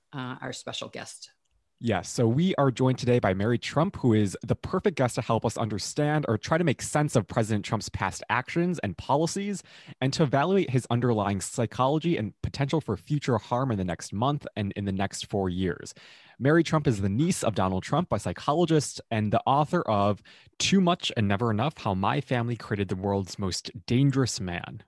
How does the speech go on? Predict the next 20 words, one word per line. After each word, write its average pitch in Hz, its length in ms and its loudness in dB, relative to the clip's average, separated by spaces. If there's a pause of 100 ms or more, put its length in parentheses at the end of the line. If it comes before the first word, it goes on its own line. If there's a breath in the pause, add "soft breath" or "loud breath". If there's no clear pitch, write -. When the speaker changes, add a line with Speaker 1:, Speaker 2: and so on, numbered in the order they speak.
Speaker 2:
and 92 160 -8
soon 214 300 -2
to - 100 -6
be 107 140 -2
author 92 360 -4
of 92 140 -6
a 95 60 -8
second 143 500 -4
book 87 200 -2
called 87 280 -8
The 90 80 -4
Reckoning. 85 560 -6 (380 loud breath)
And 107 120 -2
we 131 100 4
will 147 100 4
be 147 100 2
talking 117 340 -6
to 101 100 -12
her 101 120 -6
about 92 240 -2